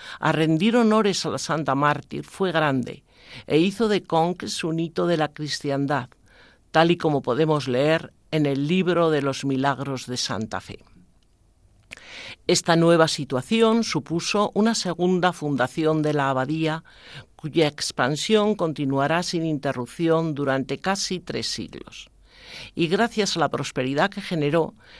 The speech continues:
permitió la aparición ya en los siglos noveno y décimo de una primera generación de obras de arte, entre ellas la famosa estatua relicario de Saint-Foy.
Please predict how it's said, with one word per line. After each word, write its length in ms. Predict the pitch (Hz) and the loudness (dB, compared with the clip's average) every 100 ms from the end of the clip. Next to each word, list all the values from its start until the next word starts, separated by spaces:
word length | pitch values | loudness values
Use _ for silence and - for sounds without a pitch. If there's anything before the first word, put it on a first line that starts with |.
| - | -4
permitió 540 | - 160 147 139 208 214 | 0 2 2 2 4 6
la 100 | 180 | 6
aparición 720 | 135 135 131 - 196 196 180 | 4 0 -2 2 6 6 6
ya 300 | 180 185 170 | 4 4 4
en 100 | 139 | 2
los 180 | 120 - | 0 0
siglos 440 | 196 170 135 123 | -2 0 0 0
noveno 360 | 127 139 190 165 | 0 4 4 4
y 80 | 127 | 4
décimo 580 | 156 170 165 160 165 - - - - | 2 2 0 0 -2 -6 -16 -16 2
de 100 | 190 | 6
una 160 | 233 | 6
primera 400 | 226 180 156 160 170 | 6 6 6 6 4
generación 800 | 165 143 135 - 180 180 180 170 | -2 -2 -2 -2 2 4 4 4
de 140 | 151 | 2
obras 320 | 147 147 135 | 2 0 -2
de 140 | 151 139 | 0 2
arte, 460 | 131 - 110 104 - _ - - - | 2 -2 -12 -14 -18 _ -20 -20 -4
entre 400 | 151 147 139 147 | 0 0 2 4
ellas 520 | 190 160 175 185 - - | 4 4 2 2 -2 -4
la 160 | 135 | -2
famosa 460 | - 139 160 190 202 | -2 0 0 2 0
estatua 480 | 185 - 151 165 156 | -2 0 0 2 0
relicario 680 | 151 123 - 139 135 135 127 | 0 -4 -2 0 0 0 0
de 100 | - | -2
Saint-Foy. 580 | - 147 - - - | -4 -6 -6 -12 -14